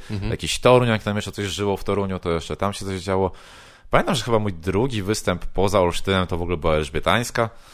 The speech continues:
Speaker 2: więc to było
Speaker 1: No,
Speaker 2: super.
Speaker 1: no tak, jasne.
Speaker 2: Bo tam pojechałem, w-, wcześniej pojechaliśmy tam do jakiegoś bendla, ktoś organizował ze Splinem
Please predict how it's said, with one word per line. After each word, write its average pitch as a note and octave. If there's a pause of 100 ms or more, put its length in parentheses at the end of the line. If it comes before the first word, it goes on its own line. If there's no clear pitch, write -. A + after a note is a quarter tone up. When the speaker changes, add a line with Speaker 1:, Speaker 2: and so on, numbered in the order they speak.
(680)
Speaker 2:
więc E2
to C#2+
było G2+
Speaker 1:
No, A#2+
Speaker 2:
super. B2+
Speaker 1:
no G#2
tak, G#2
jasne. G#2
Speaker 2:
Bo F#2+
tam F#2+
pojechałem, G2
w-, -
wcześniej A2
pojechaliśmy F#2+
tam F2+
do F2
jakiegoś E2+
bendla, F2
ktoś -
organizował E2 (100)
ze D#2
Splinem A2+